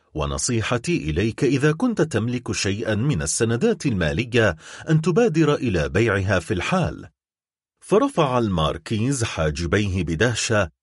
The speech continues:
وأراد أن يسأل أو يعترض، ولكن ديفيلفور لم يترك له مجالا للكلام، فنهض الماركيز إلى منضدة قريبة وحرر رسالة إلى عميله بباريس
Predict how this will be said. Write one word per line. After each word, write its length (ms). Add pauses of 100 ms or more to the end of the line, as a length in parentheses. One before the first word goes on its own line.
(100)
وأراد 420
أن 220
يسأل 520
أو 280
يعترض، 600
ولكن 760
ديفيلفور 680 (200)
لم 200
يترك 460
له 340
مجالا 560
للكلام، 720 (460)
فنهض 500
الماركيز 840
إلى 240
منضدة 840
قريبة 560 (300)
وحرر 580
رسالة 540
إلى 360
عميله 720
بباريس 720